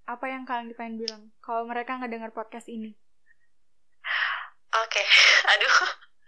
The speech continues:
Speaker 2: Buat teman-teman aku, teman-teman S D aku yang dulu ngebully aku gila-gilaan, habis-habisan sampai aku nangis. Semoga kalian <laughs> panjang umur dan
Speaker 1: Amin.
Speaker 2: semoga kalian sukses.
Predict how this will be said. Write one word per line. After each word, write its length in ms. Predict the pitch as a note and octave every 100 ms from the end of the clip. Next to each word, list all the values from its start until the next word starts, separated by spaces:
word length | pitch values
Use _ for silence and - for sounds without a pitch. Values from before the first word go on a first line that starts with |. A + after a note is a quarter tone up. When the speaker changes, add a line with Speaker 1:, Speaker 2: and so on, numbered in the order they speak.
| - - - - - - -
Speaker 2:
Buat 160 | G3 F#3+
teman-teman 480 | G3+ G3+ G3 G3+ G3+ F#3+
aku, 300 | F#3+ - A3+ A3 A#3 - - -
teman-teman 400 | G#3+ G#3 G3 -
S 160 | -
D 80 | G3+
aku 640 | G3+ G#3 - - F#3+ G3
yang 240 | G3+ G#3 G3+
dulu 160 | G3 G3
ngebully 400 | G3 G3+ G3 F#3+
aku 320 | F#3 - - G#3
gila-gilaan, 800 | G#3 G3 G3 G3 F#3+ - - G3
habis-habisan 560 | G3 - - G3+ - -
sampai 240 | - G3
aku 240 | F#3+ G3 F#3
nangis. 640 | F#3 F#3+ G3 G#3+ - - - _ _ _ _ _ _ _ _ - - - - - - - - -
Semoga 880 | - A3+ G#3 G#3 G#3 G#3 A#3 - - - - - - - - -
kalian 640 | A3+ G#3+ G#3+ A3 A3+ B3
<laughs> 80 | C#4
panjang 320 | C4+ - - C4 -
umur 360 | G3+ G#3 G#3+ B3 D4 C#4+
dan 320 | D4+ G#3+ B3
Speaker 1:
Amin. 80 | C4
Speaker 2:
semoga 320 | A3+ G3+ G#3+
kalian 240 | G#3+ G3+ G#3
sukses. 800 | - - - G#3 G#3 - -